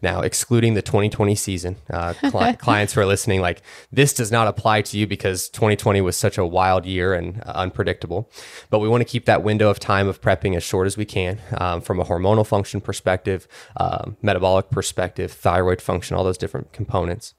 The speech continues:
Speaker 1: We wanna keep it as short as possible. And then from there, it also just makes things more enjoyable. We can keep you, we can keep you healthier through the prep. We can, uh, sustain more muscle tissue.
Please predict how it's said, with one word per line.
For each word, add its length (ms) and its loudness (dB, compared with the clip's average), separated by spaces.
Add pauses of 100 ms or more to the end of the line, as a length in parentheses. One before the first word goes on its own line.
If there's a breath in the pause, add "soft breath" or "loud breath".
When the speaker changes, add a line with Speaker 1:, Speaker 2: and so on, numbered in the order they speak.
Speaker 1:
We 80 -8
wanna 180 -4
keep 200 -12
it 20 -8
as 80 -8
short 220 -4
as 40 -18
possible. 520 -8 (340 loud breath)
And 180 2
then 140 4
from 300 0
there, 420 4 (100)
it 120 0
also 320 4
just 280 -4
makes 380 0
things 240 2
more 160 6
enjoyable. 540 0
We 80 0
can 160 -4
keep 260 -4
you, 340 -2
we 120 -2
can 100 0
keep 180 -6
you 120 -2
healthier 360 2
through 160 -8
the 80 -4
prep. 360 -6 (320 loud breath)
We 140 2
can, 580 0 (100)
uh, 300 0
sustain 420 0
more 140 2
muscle 260 2
tissue. 300 -8